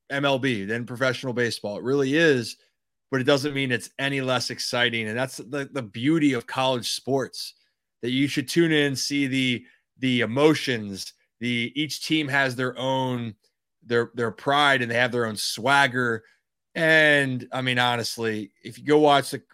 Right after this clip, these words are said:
highlights of the College World Series and some of the, the playoffs of, of, of college baseball, it's electrifying. So I, I think I'll, I, if I'm with you, I need to watch more college baseball this season,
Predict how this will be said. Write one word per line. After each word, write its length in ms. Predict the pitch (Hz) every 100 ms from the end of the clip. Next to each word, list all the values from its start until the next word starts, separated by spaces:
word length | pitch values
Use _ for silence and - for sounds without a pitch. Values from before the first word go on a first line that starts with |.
| 131
highlights 440 | 147 143 131 123
of 40 | 127
the 60 |
College 400 | 117 131 123 117
World 260 | 107 117 110
Series 560 | - 123 120 113 110 104
and 400 | 110 113 110 101
some 220 | 135 120
of 60 |
the, 100 | 113 104 _ -
the 80 |
playoffs 600 | - 131 120 117 110 - 120
of, 120 | 101
of, 260 | 117 107 104 -
of 240 | 113 98 _ _ -
college 440 | 123 117 113 -
baseball, 640 | 117 113 - 117 110 104 _ _ _ _ -
it's 160 | 147
electrifying. 880 | 127 113 107 - 98 - 95 90 90 _ _
So 420 | - 117 110 104 104 _ _ -
I, 120 | 151
I 100 | 147 151
think 260 | 175 160
I'll, 160 | 151 127
I, 180 | 120 -
if 440 | 139 139 135 - - -
I'm 180 | 156 160
with 260 | 151 147
you, 120 | 120
I 100 | 113
need 160 | 135 147
to 80 | 135
watch 380 | 127 127 127 123
more 320 | 120 123 113
college 400 | - 117 107 101
baseball 420 | 110 101 110 104
this 220 | 101 95
season, 440 | 113 104 95 92